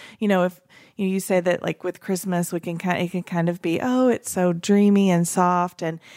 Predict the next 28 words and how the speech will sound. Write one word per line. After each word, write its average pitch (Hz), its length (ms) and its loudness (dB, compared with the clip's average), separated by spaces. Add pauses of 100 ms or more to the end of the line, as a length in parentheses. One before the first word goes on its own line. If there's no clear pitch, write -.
(180)
and 240 100 0
I 254 80 2
think 262 320 -8
sometimes 247 720 0
hope 233 380 0
can 208 220 0
feel 185 500 0 (400)
very 214 400 4
abstract, 165 680 -4
very 185 360 0
far 196 380 0
away, 165 380 0
kind 196 320 -2
of 190 80 -2
faint, 165 580 -4 (400)
and 180 260 -4
almost 208 300 2
like 196 140 0
a 185 80 4
wish, - 500 -2
like, 170 200 0
"I 165 140 2
wish 165 460 0
this." - 340 -6
And 196 160 -10
hope 320 380 -2
is 254 180 -2
different. 196 600 -2